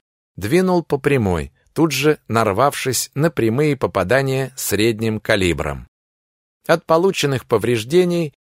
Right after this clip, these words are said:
миноносец сразу остановился и начал тонуть. А чуть поотставший, но упрямо продолжавший атаку номер тридцать один также методично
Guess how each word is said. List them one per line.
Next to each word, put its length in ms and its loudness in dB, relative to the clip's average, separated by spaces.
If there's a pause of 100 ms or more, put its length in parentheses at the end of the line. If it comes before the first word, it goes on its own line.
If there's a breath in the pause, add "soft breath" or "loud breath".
(140)
миноносец 640 0
сразу 540 2
остановился 880 -2 (100)
и 100 -2
начал 480 -2
тонуть. 640 -4 (680)
А 100 4
чуть 340 -2
поотставший, 920 0
но 260 4
упрямо 440 2
продолжавший 800 2
атаку 440 0
номер 380 0
тридцать 500 -4
один 420 0 (440)
также 400 0
методично 680 -2